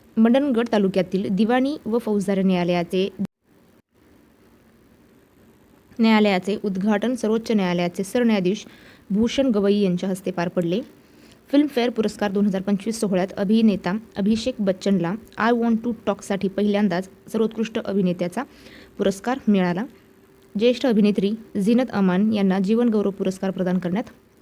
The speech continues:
आला आहे. सामूहिक गीत गायन राष्ट्रसंत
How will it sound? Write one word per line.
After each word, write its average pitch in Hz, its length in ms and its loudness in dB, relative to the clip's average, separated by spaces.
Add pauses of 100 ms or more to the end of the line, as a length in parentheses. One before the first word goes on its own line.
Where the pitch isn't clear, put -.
आला 180 160 -4
आहे. 180 280 -4 (2500)
सामूहिक 247 480 4 (220)
गीत 240 160 0
गायन 202 340 2 (920)
राष्ट्रसंत 226 460 0